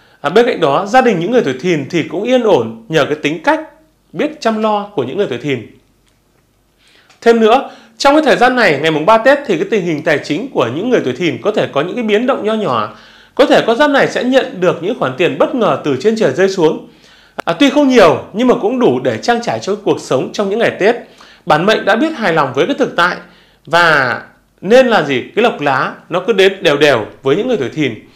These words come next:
Vậy nên để gia tăng thêm cái vận may tài lộc tiền bạc cho mình ấy, thì những người tuổi Thìn hãy luôn nhớ mang theo bên mình một cái vòng tam hợp quý nhân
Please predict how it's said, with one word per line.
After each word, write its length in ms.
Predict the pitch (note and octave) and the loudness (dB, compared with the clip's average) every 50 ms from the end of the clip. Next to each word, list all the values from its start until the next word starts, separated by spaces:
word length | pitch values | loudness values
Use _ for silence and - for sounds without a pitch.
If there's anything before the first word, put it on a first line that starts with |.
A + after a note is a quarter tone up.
| _ _ _ _ _ - - | _ _ _ _ _ -6 -2
Vậy 160 | F3+ G#3+ G#3 | 0 2 4
nên 300 | A#3+ C4+ C#4 B3+ C4 - - - - _ | 4 4 4 2 0 -6 -16 -20 -20 _
để 180 | - G3+ F3 D#3+ | 2 4 4 4
gia 120 | F3+ B3 | 4 2
tăng 240 | C4 C4+ C#4 C4 B3+ | 2 2 0 0 0
thêm 100 | C4 C4 | 0 -2
cái 80 | C4 B3+ | 0 2
vận 240 | C4+ C4 - G#3 A3+ | 0 0 0 0 0
may 180 | B3+ B3+ B3+ B3+ | 0 0 0 0
tài 140 | A3 F3 D#3 | 0 0 0
lộc 160 | D3+ C3+ - - | 0 -2 -2 -2
tiền 140 | D#3+ C#3 C#3+ | -2 0 0
bạc 120 | C#3+ C#3 | -2 -2
cho 120 | - G#3 A3 | 0 0 2
mình 240 | A3+ A3 D#3+ C3 C3+ | 2 2 0 -2 -4
ấy, 100 | - - - - - _ _ - | -8 -10 -12 -20 -20 _ _ -2
thì 120 | B3+ G#3+ | 0 0
những 160 | F#3+ G#3+ C4 | 2 2 2
người 100 | D4 C4 | 2 2
tuổi 140 | - D#3 C#3+ | 2 2 0
Thìn 200 | - G#3 G3 D#3 | 0 0 0 0
hãy 100 | D3+ D#3+ | 0 0
luôn 200 | G#3 B3+ C4+ B3 | 2 2 2 4
nhớ 260 | A#3 G3+ F3+ G#3 C4 | 4 4 4 4 2
mang 220 | C4+ A#3 B3 B3 A3+ | 0 -2 -6 -4 -2
theo 140 | B3 A#3+ | 0 0
bên 200 | A3 A#3 A#3+ A3+ | 2 2 2 2
mình 240 | A3 G#3 E3 D3 C3+ | 2 0 0 0 -2
một 100 | C3+ B2+ C3+ | -4 -6 -6
cái 80 | D#3+ E3+ | -6 -2
vòng 320 | F#3 F#3+ F3 D3 C3 - | 0 0 0 0 -2 -2
tam 120 | F3+ G3 | -2 -2
hợp 120 | G#3+ F3+ - - | 0 -2 -2 -2
quý 100 | C#3 C3+ | -4 -2
nhân 260 | E3 G3 G#3+ G#3 G3 | 2 2 2 2 2